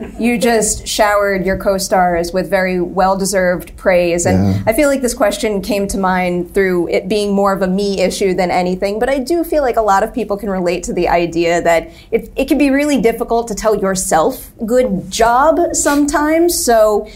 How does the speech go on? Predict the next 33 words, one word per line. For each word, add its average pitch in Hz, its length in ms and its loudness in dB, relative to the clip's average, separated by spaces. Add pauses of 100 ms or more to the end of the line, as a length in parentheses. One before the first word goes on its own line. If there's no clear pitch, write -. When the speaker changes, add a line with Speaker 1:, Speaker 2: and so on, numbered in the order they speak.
(140)
Speaker 1:
can 247 140 2
you 240 80 2
pinpoint 294 580 0
something 240 460 0
in 226 240 0
The 220 120 4
Whale 190 460 2
that 180 180 -2
now 220 240 0
when 262 140 2
you 247 100 0
go 226 200 2
back 233 300 2
and 202 60 -2
you 170 100 -2
think 254 300 -2
about 240 280 4
that 214 80 4
experience, 208 580 -2
you - 80 2
Speaker 2:
Yeah. 185 60 2
Speaker 1:
watch 208 260 2
the 214 120 -4
movie, 190 340 -2
you 214 220 -2
have 311 340 -8
to 285 80 -4
say 240 260 -2
to 214 80 -2
yourself, 180 500 -2
"You 202 60 -6
know 254 160 0
what? 262 300 2